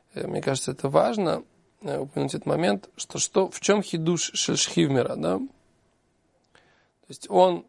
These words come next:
э, м, текст Мишны говорит, он, что он косов,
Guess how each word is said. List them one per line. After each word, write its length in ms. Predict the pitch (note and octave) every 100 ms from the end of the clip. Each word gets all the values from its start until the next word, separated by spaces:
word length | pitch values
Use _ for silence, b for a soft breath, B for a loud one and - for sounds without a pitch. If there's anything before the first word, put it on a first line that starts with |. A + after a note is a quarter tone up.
| _
э, 960 | - B2+ B2 B2 A#2+ A#2+ A#2+ A#2+ A#2 - - - -
м, 500 | D3 C#3 - D3 - - -
текст 280 | G3+ G3
Мишны 340 | F3 D#3 G3 G3
говорит, 400 | D#3 D3 E3+ E3+
он, 140 | F3 C#3+
что 200 | - C#3
он 100 | C3+
косов, 500 | - E3+ D3 -